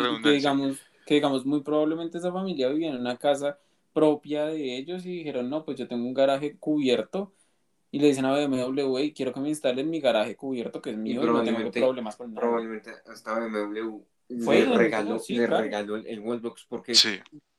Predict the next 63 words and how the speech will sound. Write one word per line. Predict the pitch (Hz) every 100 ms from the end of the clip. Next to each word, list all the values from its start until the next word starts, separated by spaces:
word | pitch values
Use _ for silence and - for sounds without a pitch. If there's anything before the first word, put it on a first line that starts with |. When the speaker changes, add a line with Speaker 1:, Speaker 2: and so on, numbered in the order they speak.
| _ _ -
Speaker 3:
a |
ver, | 110 - -
Speaker 1:
A-, |
así | 147 147
es | 135
que |
están | 139 139
Speaker 3:
para, | 127
Speaker 1:
agarrando | 196 135
a |
Speaker 3:
para, | 127
Speaker 1:
la | 180
gente. | 285 320 -
Speaker 3:
exacto, | 139 175 -
y, | 127 135 135 135
y |
para | 123 120
nadie | 113 113
es | 117
un | 123
secreto | 131 127 123
que | 120 143 -
el | 113
servicio | 110 104 101 104
de | 127
B | 117
M |
W | 98 120 107
acá | 101
en |
Colombia | 98 104 107 113
es | 123 - -
Speaker 1:
Es | 113
Speaker 3:
brutal, | 123 120 - 143 90
Speaker 1:
sí, | 92
Speaker 3:
es |
Speaker 1:
es | 107
muy | 104
Speaker 3:
espectacular, | 131 139 135 - 127
Speaker 1:
bueno. | 117
Speaker 3:
es |
de | 110
las | 123
mejores | 131 107 107
marcas | 117 - 117
que | 135
hay. | 110 - - - -
Entonces | - 120
probablemente | 135 147 135 139 143
fueron, | 147 156
le | 160
regalaron | 139 131 123 127
el, | 135
el | 135 127
Wallbox, | 131 147 139 139
se | 147
lo | 120 117
pusieron | 117 110 127 127
en |
la | 127
casa, | 147 147
lo | 139
instalaron | 135 123 117 139